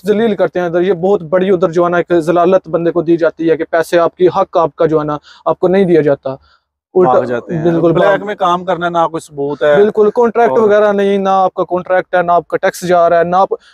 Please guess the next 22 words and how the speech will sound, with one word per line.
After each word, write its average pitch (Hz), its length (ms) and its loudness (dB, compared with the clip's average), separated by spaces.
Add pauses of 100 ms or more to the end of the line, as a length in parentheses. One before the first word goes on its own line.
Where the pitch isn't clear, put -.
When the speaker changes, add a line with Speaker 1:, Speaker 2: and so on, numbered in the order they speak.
(120)
Speaker 1:
कंप्लेन 190 360 0
कर 185 160 0
सकते - 320 -6
हैं, 170 100 0
क्योंकि 220 200 2
कंप्लेन 240 280 2
तब 226 120 0
भी 220 120 0
कर 226 120 2
सकते 220 280 -4
हैं 208 60 -2
अगर 202 100 0
आपके 190 220 -2
पास 180 280 -2
टैक्स 175 500 0
Speaker 2:
कोई 147 120 -4
Speaker 1:
का 156 60 0
Speaker 2:
सबूत 135 280 0
हो 127 200 -2
कोई। 127 160 -6
Speaker 1:
बिल्कुल। 143 380 -4 (160)
Speaker 2:
हाँ, 110 360 -6